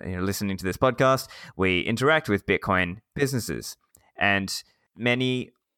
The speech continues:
though not all of those Bitcoin businesses are subject to the K Y C and A M L laws, right? Or the Bank Secrecy Act. Here in Australia, I think it's actually called the Anti-Money Laundering Act, but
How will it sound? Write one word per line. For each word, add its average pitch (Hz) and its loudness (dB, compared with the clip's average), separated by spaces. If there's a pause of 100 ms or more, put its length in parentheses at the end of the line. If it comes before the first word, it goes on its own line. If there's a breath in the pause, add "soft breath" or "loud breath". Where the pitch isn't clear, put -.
(380)
though 110 0
not 107 4
all 120 4
of 113 0
those 110 2
Bitcoin 101 -2
businesses 101 -6 (920)
are 104 4 (340)
subject 113 0
to 101 0
the 98 -2
K 113 0
Y 104 4
C 98 0
and 95 0
A 67 2
M 98 2
L 92 2
laws, 98 2
right? 98 2
Or 87 2
the 82 -4
Bank 85 0
Secrecy 90 -2
Act. 71 -2
Here 107 2
in 95 0
Australia, 98 2
I 87 2
think 95 -2
it's - -8
actually 90 0
called 90 2
the 85 2
Anti-Money 82 0
Laundering 82 -2
Act, 78 -4
but - -2